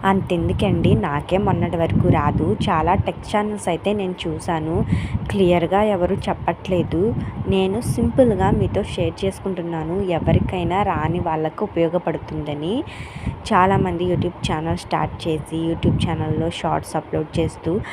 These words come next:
ఉంటారు కదా, వాళ్ళ కోసం ఉపయోగపడుతుందన్నమాట. ఇలా మన ఛానల్ అయితే ఓపెన్ చేసుకుంటాం కదా, యువర్ ఛానల్లోకి వెళ్తే మన వీడియోస్ అన్నీ మనకు కనిపిస్తాయి. YouTube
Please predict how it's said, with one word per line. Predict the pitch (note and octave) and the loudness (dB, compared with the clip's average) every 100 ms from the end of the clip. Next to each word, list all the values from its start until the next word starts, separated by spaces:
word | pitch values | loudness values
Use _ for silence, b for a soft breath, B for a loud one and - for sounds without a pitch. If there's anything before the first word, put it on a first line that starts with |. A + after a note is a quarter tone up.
| B B B - | B B B -4
ఉంటారు | F3 E3+ E3 | 0 4 4
కదా, | D#3 D#3 C#3+ A3 | 4 2 4 4
వాళ్ళ | C#4+ A3 F3+ F3+ F3+ | 4 2 2 2 2
కోసం | - E3 E3 - B3+ A4+ - - - - - - - - - - | 0 0 0 0 0 0 -2 -12 -16 -18 -16 -18 -18 -14 -4 -2
ఉపయోగపడుతుందన్నమాట. | F3+ F#3 F3+ F3+ F3+ - F3 E3+ E3 E3 D#3+ - G3+ D4+ - B B B - | 0 2 2 2 -2 -2 -4 -2 -2 -4 -6 -2 0 0 -2 B B B -2
ఇలా | G3+ | 0
మన | A#3 A3+ | 2 2
ఛానల్ | G#3+ - F#3 F3+ G3+ | 0 -2 -2 0 0
అయితే | F#3+ F3+ B3+ | -2 2 2
ఓపెన్ | A3 E3+ F3 F#3+ G3 | 4 2 0 -2 0
చేసుకుంటాం | - - F3+ F3 E3+ E3 | 0 0 -4 -4 -4 -2
కదా, | D#3+ - A3+ G4 - - - - - - - - - - | -2 0 0 0 -4 -14 -16 -12 -12 -12 -14 -14 -8 -2
యువర్ | G3+ G3+ - | 0 0 0
ఛానల్లోకి | G3 F#3+ F#3+ F#3+ F#3 | -2 0 0 0 0
వెళ్తే | F3+ F3+ | -2 0
మన | C#4+ D4+ A3+ | 0 2 2
వీడియోస్ | F#3 F3+ F3+ - | 0 0 -2 -4
అన్నీ | E3 G3 | -6 -2
మనకు | B3+ A#3+ A#3 | -2 -2 -4
కనిపిస్తాయి. | - F#3+ D3+ B2+ - - D#3 D3+ F3+ D#4+ - B - - - - - - - B B B B - - - G#3 | -4 -4 -2 -2 -2 -2 0 2 4 4 0 B -10 -12 -16 -16 -18 -20 -20 B B B B -14 -6 0 4
YouTube | A3 A3 - B3+ C4 | 6 6 6 4 4